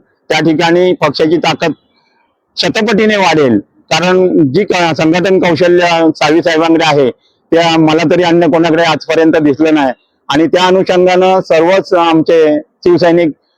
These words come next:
आनंदित आहेत, उत्साहित आहेत आणि या उत्साहाला नक्कीच एकनाथरावजी शिंदे चांगलं पाठबळ देऊन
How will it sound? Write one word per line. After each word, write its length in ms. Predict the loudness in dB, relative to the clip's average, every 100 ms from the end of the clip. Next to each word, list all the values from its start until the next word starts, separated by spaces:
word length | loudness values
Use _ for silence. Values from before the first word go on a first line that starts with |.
| _ -20 -18 -8
आनंदित 440 | -2 0 2 2 2
आहेत, 240 | 2 0
उत्साहित 520 | -2 0 0 2 2
आहेत 220 | 2 2 0 -8 _ _
आणि 440 | -2 0 2 2 0 0
या 240 | 0 2 0
उत्साहाला 600 | 0 0 0 2 0 0
नक्कीच 680 | -2 -2 -2 -2 -2 -2 -4 -14 _ -2
एकनाथरावजी 640 | 0 0 0 0 0 0 0
शिंदे 360 | 0 2 0 -2 _ _ _ _ _ -4
चांगलं 520 | -2 0 0 0 0
पाठबळ 440 | 0 0 0 2 2
देऊन 320 | 2 2